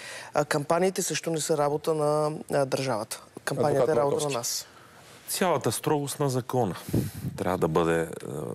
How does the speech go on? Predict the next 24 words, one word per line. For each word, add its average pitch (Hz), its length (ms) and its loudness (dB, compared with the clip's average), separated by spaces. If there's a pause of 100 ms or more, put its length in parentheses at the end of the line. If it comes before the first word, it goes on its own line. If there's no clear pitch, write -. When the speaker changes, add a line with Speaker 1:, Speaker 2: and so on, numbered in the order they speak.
(140)
Speaker 3:
понесена 87 560 2
в - 60 -12
конкретния - 560 0
случай, 160 480 -2
като 156 260 -4
се - 160 -6 (320)
сумират 107 680 2
данните 92 420 2
за 71 340 -2
личността - 540 0
на 143 140 2
този 127 440 -2 (680)
млад 117 300 2
човек, - 580 0 (400)
като - 240 -2
се 104 220 0 (640)
сумира 120 460 2
това, 113 180 0
което 110 320 0
е - 20 4
станало, 127 400 0
последиците 127 680 0
от 127 100 0
това, 127 500 0